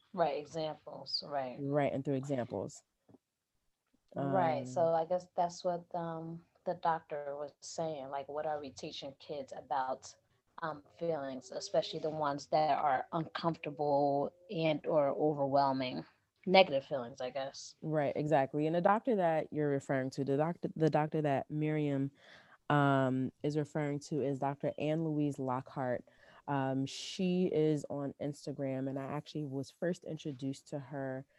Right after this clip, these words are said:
Speaker 2: um, through another podcast, and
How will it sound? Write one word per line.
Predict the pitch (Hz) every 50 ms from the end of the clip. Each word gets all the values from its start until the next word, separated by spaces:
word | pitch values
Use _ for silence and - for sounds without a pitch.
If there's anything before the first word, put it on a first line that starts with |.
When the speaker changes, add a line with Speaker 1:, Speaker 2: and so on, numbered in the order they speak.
| _ _ _ _ _ _ _ -
Speaker 2:
um, | - 156 147 143 139 139 135 131 127 127 127 131 131 135 139 139 139 139 135 -
through | 160 151 143 139
another | 135 139 139 147 147 147 151
podcast, | 143 - - 156 143 139 - - - 135 117 113 113 131 - - - - -
and | 127 135 135 135 131 131 131 131 127